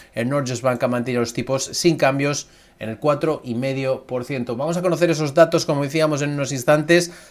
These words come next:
Antes repasamos una serie de gráficos. Goldman Sachs dice que tras la reunión de ayer por parte de la Reserva Federal les da más confianza, refuerza la confianza de que la primera, el primer recorte de tipos de la Fed va a ser en el mes de junio. Así que sitúan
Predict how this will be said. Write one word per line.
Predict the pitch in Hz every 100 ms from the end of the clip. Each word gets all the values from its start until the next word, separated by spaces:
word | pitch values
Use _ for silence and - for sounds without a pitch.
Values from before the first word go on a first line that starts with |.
| -
Antes | 151 160 180 175
repasamos | 143 127 131 160 156 135
una | 131
serie | 151 135
de |
gráficos. | 131 151 165 160 147
Goldman | 131 165 143
Sachs | 120 147 127
dice | 135 135 151 147 - - -
que | - 131
tras | 139 127
la | 131
reunión | 127 135 151
de | 139
ayer | 135 143 127
por | 127
parte | 123 143 139 135
de | 127
la | 123 120
Reserva | 120 127 165 139
Federal | - 127 151
les | 147
da | 127
más | 139 143 165 165
confianza, | 185 160 156 156 151 165
refuerza | 135 120 175 160 147
la | 135
confianza | 165 156 151 147 160 160 - - - _
de | 117 131
que | 131
la | 127 123
primera, | 135 147 165 147 135 117
el | 131
primer | 135 151 165
recorte | 160 156 139
de | 147
tipos | 135 123 127
de |
la | 151
Fed | 185 143 135 127
va | 147
a |
ser | 143 143 139 - _ -
en |
el | 120 120
mes | 143 139
de | 127
junio. | - 139 117
Así | 113
que | 143 165
sitúan | 160 156 120 170 156 120